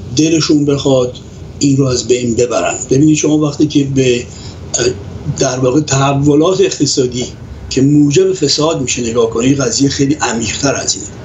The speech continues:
به این صورت که بذارید من یه مثال بزنم که این مسئله به صورت خیلی واضح و آشکار بیان بشه.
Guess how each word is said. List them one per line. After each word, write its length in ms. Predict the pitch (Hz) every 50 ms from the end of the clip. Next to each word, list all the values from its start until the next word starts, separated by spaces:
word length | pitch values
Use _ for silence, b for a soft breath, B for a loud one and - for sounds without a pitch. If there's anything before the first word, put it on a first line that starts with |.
| B B B B B B B B B B B B B -
به 80 | 175
این 120 | 180 226 220
صورت 360 | - 220 185 160 147 139 -
که 60 | 147
بذارید 220 | 139 160 185 214 208
من 100 | 202 214
یه 60 | 208
مثال 360 | 180 160 147 - 185 185 196
بزنم 360 | 190 190 180 180 175 170 160
که 100 | 143 180
این 100 | 180 180
مسئله 400 | 160 143 139 - 139 127 147 151
به 120 | 147 147 139
صورت 640 | - - 127 147 143 135 - - 147 143 135 131
خیلی 480 | 131 - 147 143 135 131 139 135 135 135
واضح 340 | 135 127 127 127 127 135
و 40 | 143
آشکار 500 | 143 - - - - - - 160 151 151
بیان 340 | 143 131 123 123 123 117 101
بشه. 220 | - - - -